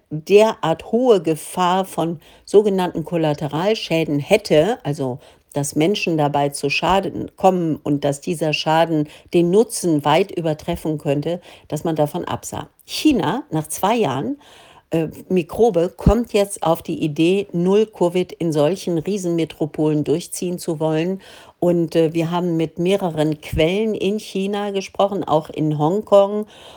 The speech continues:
Und wir haben das transkribieren lassen und haben das für eine Sprachnachricht extra eingestellt, sodass ihr das heute vor dem Podcast finden könnt.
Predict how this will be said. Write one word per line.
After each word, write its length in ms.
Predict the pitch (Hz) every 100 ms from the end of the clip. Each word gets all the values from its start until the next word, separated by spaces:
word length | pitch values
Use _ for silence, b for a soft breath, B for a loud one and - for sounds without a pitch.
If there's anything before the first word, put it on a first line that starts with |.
| B
Und 280 | - 170 165
wir 120 | 165
haben 180 | 156 165
das 220 | 151 151
transkribieren 920 | - 165 170 - - 151 170 214 214
lassen 400 | 196 185 - 190
und 260 | - 156 151
haben 300 | 147 151 160
das 160 | 151 -
für 160 | -
eine 180 | - 139
Sprachnachricht 800 | - - 156 165 147 143 139 -
extra 380 | - - - 180
eingestellt, 800 | - 175 180 180 - 180 185 185 B B B
sodass 380 | - 170 156 165
ihr 120 | -
das 260 | 156 151 -
heute 260 | 175 180
vor 300 | 160 - 208
dem 240 | 220 196 185
Podcast 580 | 190 185 - 160 160 -
finden 380 | 220 - 202
könnt. 340 | 202 202 220